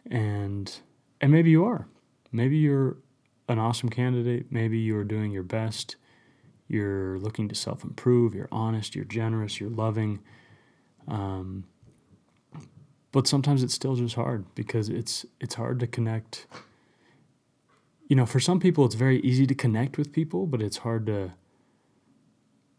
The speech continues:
find somebody that you connect with above all else,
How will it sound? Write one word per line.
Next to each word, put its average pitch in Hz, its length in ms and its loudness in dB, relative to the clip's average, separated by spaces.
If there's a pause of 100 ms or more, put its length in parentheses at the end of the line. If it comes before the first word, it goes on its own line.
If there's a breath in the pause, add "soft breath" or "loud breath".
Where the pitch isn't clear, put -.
find 104 400 -4
somebody 104 360 -4
that 101 140 -6
you 104 120 -6
connect 104 480 -6
with 104 400 -10 (200)
above 107 360 -4
all 101 240 -6
else, - 380 -8